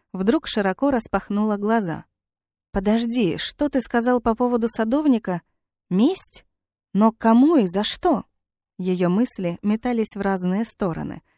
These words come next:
Она никак не могла сообразить, за какую ухватиться. Сначала её волновал несостоявшийся жених, потом всё-таки больше поразило известие о мести её друга и наставника.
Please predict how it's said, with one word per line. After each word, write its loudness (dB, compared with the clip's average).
Она 0
никак 0
не -2
могла -2
сообразить, -4
за -4
какую 0
ухватиться. -6
Сначала -2
её 0
волновал 0
несостоявшийся -6
жених, -8
потом -4
всё-таки -6
больше -4
поразило -2
известие -4
о -2
мести 0
её -2
друга 0
и -2
наставника. -4